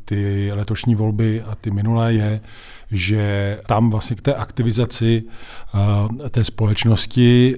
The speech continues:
a nevoličů došlo až v druhém kole. Tady je to unikátní, že my to zažíváme už v prvním kole, eh, je dokonce větší účast, eh, v prvním kole, než byla posledně v tom druhém, a to se minule považovalo jako za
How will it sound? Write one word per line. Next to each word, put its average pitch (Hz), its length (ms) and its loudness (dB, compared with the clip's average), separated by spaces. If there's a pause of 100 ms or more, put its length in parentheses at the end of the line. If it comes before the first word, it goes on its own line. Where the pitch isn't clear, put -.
(120)
a 113 100 2
nevoličů 117 720 4 (380)
došlo 110 680 4
až 107 180 2
v 104 60 2
druhém 110 320 8
kole. 90 300 2 (680)
Tady 107 220 2
je 123 100 8
to 147 180 2
unikátní, 123 600 2
že 120 120 4
my 113 100 2
to 117 80 0
zažíváme 113 500 2
už 98 160 -4
v - 20 -10
prvním 110 280 0
kole, 170 460 2 (100)
eh, 110 260 -2
je 113 100 0
dokonce 113 320 -2
větší 117 380 0
účast, 113 640 -4 (520)
eh, 107 260 0
v - 60 -10
prvním 110 300 2
kole, 113 240 2
než 107 140 2
byla 113 280 0
posledně 110 640 -2
v - 60 -10
tom 120 160 0
druhém, 107 400 0
a 117 80 -4
to 98 120 -6
se 107 180 -4
minule 107 320 -2
považovalo 104 640 -2
jako 98 220 -8
za 95 240 -6